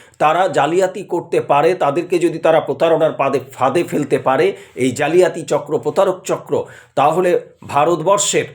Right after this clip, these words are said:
বিশেষত পশ্চিমবঙ্গের বা ভারতবর্ষের বিভিন্ন প্রভিন্সগুলিতে যেখানে এখনও পর্যন্ত টোয়েন্টি পার্সেন্ট, থার্টি পার্সেন্ট তারা স্কুলের গণ্ডিতে পা মারাতে পারেনি, তারা লেখাপড়ার আলোই তাদের মধ্যে প্রবেশ করেনি,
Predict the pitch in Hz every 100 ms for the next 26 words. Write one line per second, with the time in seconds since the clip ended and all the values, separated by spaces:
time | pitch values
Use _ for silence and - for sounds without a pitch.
0 | - _ _ _ _ _ _ _ _ _
1 | _ _ _ _ _ 104 131 185 196 -
2 | 175 - - 196 190 185 165 120 - _
3 | _ _ 120 139 156 156 180 - 151 151
4 | 147 214 208 165 165 180 180 139 190 180
5 | 131 - - _ _ _ _ _ _ _
6 | _ _ 104 156 160 175 165 147 - _
7 | _ _ 160 208 - 269 240 202 156 165
8 | 147 139 160 156 160 156 147 143 139 135
9 | 123 151 151 160 156 139 - 131 120 -
10 | - 151 160 156 - 185 180 131 160 175
11 | 180 - 175 165 156 151 147 143 139 120
12 | 104 90 - - _ - 165 180 143 -
13 | _ 113 160 196 185 202 190 135 165 226
14 | 226 202 185 180 175 165 160 156 151 -
15 | 147 131 107